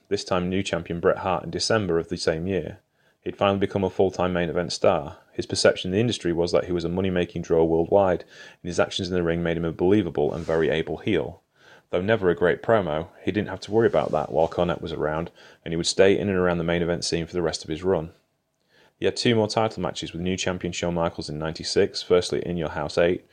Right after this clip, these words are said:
which ended in a double pin, and the King of the Ring, which ended in a straight loss. He'd become the guy to go to to get people over with strong performances showing in his depth.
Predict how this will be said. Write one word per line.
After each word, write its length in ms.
which 160
ended 240
in 60
a 40
double 240
pin, 420
and 100
the 60
King 180
of 80
the 60
Ring, 380
which 180
ended 220
in 40
a 60
straight 260
loss. 460
He'd 160
become 280
the 60
guy 220
to 140
go 200
to 240
to 120
get 180
people 320
over 240
with 120
strong 220
performances 560
showing 300
in 80
his 120
depth. 440